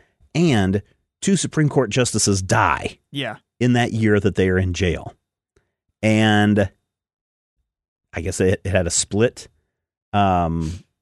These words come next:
Speaker 1: uh,
Speaker 2: Split decision, so it goes
Speaker 1: split
Speaker 2: back down to
Speaker 1: decision,
Speaker 2: the
Speaker 1: so it
Speaker 2: appellate
Speaker 1: goes
Speaker 2: court.
Speaker 1: down to the lower court.
Speaker 2: Yeah.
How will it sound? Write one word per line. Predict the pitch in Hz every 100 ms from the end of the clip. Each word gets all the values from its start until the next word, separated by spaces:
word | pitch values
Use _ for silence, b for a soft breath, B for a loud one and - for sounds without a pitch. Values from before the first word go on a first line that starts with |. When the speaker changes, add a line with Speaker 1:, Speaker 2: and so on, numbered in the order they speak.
| -
Speaker 1:
uh, | 71 50 50 - - - _ _ _ -
Speaker 2:
Split | - 156
decision, | 156 151 139 127
so | 135
it |
goes |
Speaker 1:
split | 131 127
Speaker 2:
back | 127
down |
to | 120
Speaker 1:
decision, | 123 123 160
Speaker 2:
the | 175
Speaker 1:
so |
it | 113 - 104
Speaker 2:
appellate |
Speaker 1:
goes | 110 110
Speaker 2:
court. |
Speaker 1:
down | 113 117
to | 113
the | 113
lower | 110 104 120
court. | - 104 117 151 -
Speaker 2:
Yeah. | 120